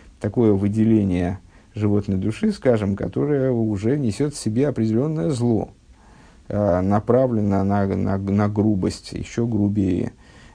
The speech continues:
Э, так вот, пога, если с, э,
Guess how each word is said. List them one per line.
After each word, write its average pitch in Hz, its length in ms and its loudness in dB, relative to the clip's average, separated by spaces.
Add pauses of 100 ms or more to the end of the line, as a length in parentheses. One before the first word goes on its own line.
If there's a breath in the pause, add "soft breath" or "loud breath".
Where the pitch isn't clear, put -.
(140)
Э, 98 460 0
так 104 180 -2
вот, 117 240 4
пога, 151 560 2
если 127 720 2
с, - 400 -12
э, 104 480 0